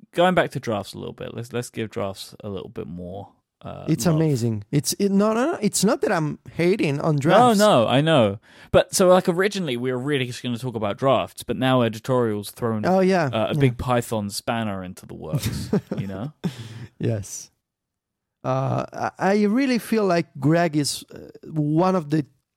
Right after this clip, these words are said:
Speaker 2: top developers for plain text and note-taking on I O S.
Speaker 1: Yeah.
Speaker 2: Drafts is seriously amazing. I mean,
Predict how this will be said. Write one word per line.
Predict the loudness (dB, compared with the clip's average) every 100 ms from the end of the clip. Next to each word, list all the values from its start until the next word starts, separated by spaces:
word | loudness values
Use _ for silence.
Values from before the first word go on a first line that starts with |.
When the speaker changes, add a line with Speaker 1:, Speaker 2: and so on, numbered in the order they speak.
| -8
Speaker 2:
top | 0 0 0 -6 -4
developers | 0 0 0 -2 -2 -2
for | -2 0 0 -6 -20 -20 -20 _ 0
plain | 2 2 2
text | 0 0 0
and | 0 2
note-taking | 0 0 0 0 -2 -2
on | -2 0
I | 0
O | 0
S. | -2 -8 -10 -14 -16
Speaker 1:
Yeah. | -16 -6
Speaker 2:
Drafts | 0 2 2 0
is | -2 0
seriously | -2 2 2 2 2 2 2 2
amazing. | 0 0 -2 -4 -6 0
I | 2
mean, | 2